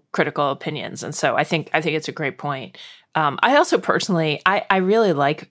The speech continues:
the idea of practitioners on the Supreme Court. I think it's much more connected to the practice of law and to the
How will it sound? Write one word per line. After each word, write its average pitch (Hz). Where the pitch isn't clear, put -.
the 160
idea 151
of 143
practitioners 151
on 156
the 156
Supreme 165
Court. 180
I 151
think 156
it's -
much 147
more 156
connected 160
to 147
the 160
practice 151
of 135
law 135
and 156
to 151
the 131